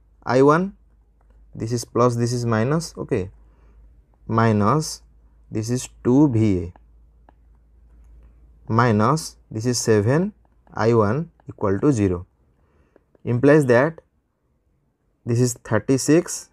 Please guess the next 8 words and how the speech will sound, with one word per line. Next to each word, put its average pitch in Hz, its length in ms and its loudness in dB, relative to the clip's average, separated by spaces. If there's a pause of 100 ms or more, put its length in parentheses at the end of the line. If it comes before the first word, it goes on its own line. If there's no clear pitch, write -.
minus, 117 680 0 (640)
this 120 140 -8
is 147 160 4
fifteen 175 580 0
and 135 160 -2
this 131 100 -2
is 139 160 -2
seven. 104 380 0